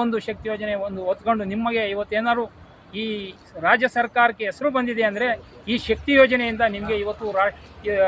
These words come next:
ರಾಷ್ಟ್ರ ಮಟ್ಟದಲ್ಲಿ ನಿಮ್ಗೆ ಹೆಸರು ಬಂದಿದೆ. ಅದನ್ನ ನಾವುನು ನಿಮ್ಗೆ ಕೇಳ್ಕೊಳ್ಳೋದು, ಇವತ್ತು ರಾಜ್ಯದ ಒಂದು ಲಕ್ಷ ಹದಿನೈದು ಸಾವಿರ ಜನ ಇವತ್ತು ಮುಷ್ಕರದ ಭಾಗಿಯಾಗಿ ನಿಂತಿದ್ದಾರೆ. ಒಂದು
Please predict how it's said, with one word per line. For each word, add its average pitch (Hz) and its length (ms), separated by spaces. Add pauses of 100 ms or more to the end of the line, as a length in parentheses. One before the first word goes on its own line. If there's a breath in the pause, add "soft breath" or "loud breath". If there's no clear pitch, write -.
(120)
ರಾಷ್ಟ್ರ 208 320
ಮಟ್ಟದಲ್ಲಿ 208 320
ನಿಮ್ಗೆ 180 160
ಹೆಸರು 175 220
ಬಂದಿದೆ. 160 240 (400)
ಅದನ್ನ 226 220 (100)
ನಾವುನು 262 300 (540)
ನಿಮ್ಗೆ 220 280
ಕೇಳ್ಕೊಳ್ಳೋದು, 208 400
ಇವತ್ತು 220 220 (440)
ರಾಜ್ಯದ 226 360 (340)
ಒಂದು 220 160
ಲಕ್ಷ 226 220
ಹದಿನೈದು 208 380
ಸಾವಿರ 190 320
ಜನ 196 100 (100)
ಇವತ್ತು 180 280
ಮುಷ್ಕರದ 220 400 (120)
ಭಾಗಿಯಾಗಿ 196 400
ನಿಂತಿದ್ದಾರೆ. 185 360 (140)
ಒಂದು 202 120